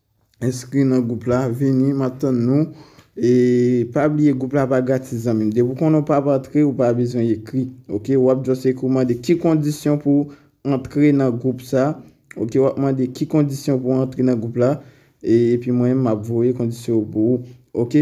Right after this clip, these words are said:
pa wat-, w ap ekri m pa WhatsApp. Sou, si toutfwa ou ta wè WhatsApp la pa monte ou ekri m yon S M S. Ok, pou m, e ka fè nimewo la monte pa WhatsApp, mwen m ap ekri. Ok? Ok, jis ekri m epi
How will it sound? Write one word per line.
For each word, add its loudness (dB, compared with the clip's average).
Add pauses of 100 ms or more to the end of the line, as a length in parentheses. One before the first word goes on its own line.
pa 0
wat-, 0
w -
ap 0
ekri -2
m -
pa 0
WhatsApp. -4
Sou, -8
si -14
toutfwa 0
ou 0
ta 2
wè 4
WhatsApp -2
la 0 (260)
pa -2
monte -2
ou 4
ekri -4
m 0
yon 2
S -6
M 2
S. -6 (340)
Ok, -2
pou 0
m, 0 (880)
e 2
ka -4
fè 0
nimewo 0
la 0
monte -4
pa -4
WhatsApp, -6
mwen -2
m -4
ap -10
ekri. -2 (420)
Ok? 2 (400)
Ok, -6 (100)
jis -4
ekri 0
m 2
epi -2